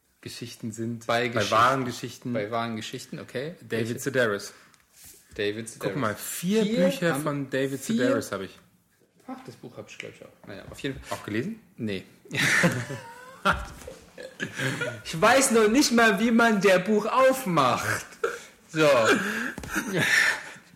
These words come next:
Speaker 2: Also der Buch, das finde ich, also hier das Buch, das ist sehr schön. Da sieht man eine,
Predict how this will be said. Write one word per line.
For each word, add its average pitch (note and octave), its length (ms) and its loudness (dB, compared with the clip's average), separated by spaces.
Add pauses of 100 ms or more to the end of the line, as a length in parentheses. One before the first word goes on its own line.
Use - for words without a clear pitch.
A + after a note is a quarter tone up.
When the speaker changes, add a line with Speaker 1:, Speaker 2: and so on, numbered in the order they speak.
Speaker 2:
Also C3 200 -4 (180)
der F3 360 4
Buch, C#3 380 -4
das - 220 -2
finde A3+ 200 2
ich, A3 140 -4 (440)
also B2 160 -4
hier G3+ 260 0
das A#3+ 200 -2
Buch, G3 260 -4
das D3+ 220 -4
ist - 140 -10
sehr C3+ 200 2
schön. A3+ 260 0
Da B2+ 100 2
sieht F3 220 -8
man D3+ 200 -4
eine, A#2 560 -2